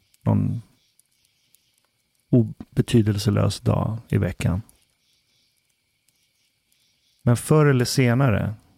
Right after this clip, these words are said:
när alla de här små sakerna börjar hända som avviker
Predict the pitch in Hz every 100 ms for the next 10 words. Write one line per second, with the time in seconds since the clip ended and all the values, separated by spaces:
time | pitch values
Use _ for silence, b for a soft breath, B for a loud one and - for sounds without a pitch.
0 | _ _ _ _ _ _ _ _ - 113
1 | 110 113 110 107 104 - 127 113 - 139
2 | 135 - 113 104 104 104 113 110 117 98
3 | 98 - _ _ - 117 110 135 117 107
4 | 143 135 - 95 80